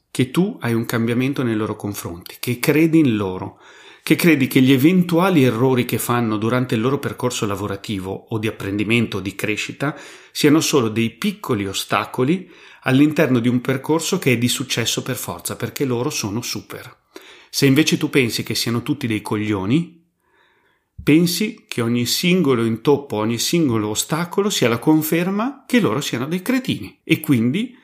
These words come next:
continuerai a rinforzare dentro di te la tua idea. Ora, <laughs> Non voglio dire che tutti siano per forza super intelligenti, ma solo il fatto di credere che le persone ce la possano fare,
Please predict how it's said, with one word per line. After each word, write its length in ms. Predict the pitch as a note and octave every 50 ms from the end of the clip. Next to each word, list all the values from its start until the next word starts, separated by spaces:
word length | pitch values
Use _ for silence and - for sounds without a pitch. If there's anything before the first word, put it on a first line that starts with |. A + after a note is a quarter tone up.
| _ _ -
continuerai 520 | - D3 B2+ B2 D3+ C3 D3+ D#3 D3+ B2+
a 40 | A2
rinforzare 680 | A2 A2+ - - - B2+ B2 - - - B2 G#2+ G#2+
dentro 320 | G#2+ A2+ C3 C3 B2 D#3+ F3
di 140 | F3+ F3+ F#3
te 280 | - A2+ C3+ F3+ - -
la 140 | C#3 B2+ B2
tua 160 | - A#2 G#2+
idea. 300 | G#2 G2+ F#2+ E2+ - - - - _ _ _ _ _ _ - - _ _ -
Ora, 500 | A#2+ G#2+ G2 F#2 F#2 E2 - _ _ _ _ _ _ _ _ _ _ _ _ _ _ _ _ _ _ _ _ _ _
<laughs> 680 | _ - - - - - - - - - - - - - - - _ _ _ _ - C3
Non 140 | B2+ B2 B2
voglio 300 | A#2 D3 D3+ D3 C3+ C3
dire 220 | B2+ C3 B2+ A#2
che 160 | A2 - B2
tutti 280 | - C3 B2 - - B2
siano 520 | - - - B2 A2 A2 A#2 A2+ - - _
per 180 | - A#2+ A2+ -
forza 380 | - - B2 A#2+ A#2 - -
super 320 | A2+ - - A2 - - G#2+
intelligenti, 840 | A2 G#2+ - A2+ G2 G#2 G#2 F#2 G#2 G2+ F2+ F#2 F#2 - - F#2+ - - - _ _ _ _ _ -
ma 200 | C3 C3 C#3 C3
solo 340 | - - - G3+ G#3 G3 F3
il 80 | C#3+
fatto 400 | B2 - - D3 C3 - - -
di 140 | A#2+ A2 A2+
credere 480 | - - A#2+ A#2 G#2 G2 G#2 G2+ G#2 G2+
che 140 | - - A2+
le 100 | A2 -
persone 400 | - C3 G#2 - - D3+ C3+ A#2
ce 140 | - -
la 100 | G#2+ F#2+
possano 380 | - - B2 - - - G2+ F#2+
fare, 480 | - - - F2+ E2+ F2+ G#2+ A#2+ B2+